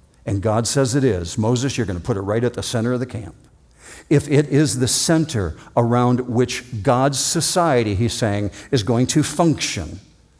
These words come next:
God says, "It's gonna represent me in the midst of culture," then that means the Ark of the Covenant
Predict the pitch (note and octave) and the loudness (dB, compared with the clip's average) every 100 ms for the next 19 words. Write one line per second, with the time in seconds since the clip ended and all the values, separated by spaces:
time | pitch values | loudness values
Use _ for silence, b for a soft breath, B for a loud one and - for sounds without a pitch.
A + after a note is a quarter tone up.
0 | b b b b b - A2 A2+ D3 B2 | b b b b b -4 0 2 2 2
1 | C#3 D3 D#3 C#3+ E3 E3 E3 C#3+ E3+ F3 | 2 2 4 4 4 4 2 4 2 4
2 | E3+ D3 B2 A#2 A#2+ D3 D#3+ F#3+ D#3 - | 4 4 4 4 6 4 2 0 0 2
3 | F#3+ D3+ - E2+ C#2+ - B B B B | 2 2 -4 -8 -10 -20 B B B B
4 | B B G#2 G#2 B2+ E3+ D3+ D#3+ D3 G#2+ | B B -2 2 2 4 4 4 2 0
5 | A2+ B2 C#3 - A#2 G#2+ - F#3 C#3+ G#2+ | 0 2 0 -2 -6 -6 -2 -2 0 -2
6 | F#2 - | -4 -10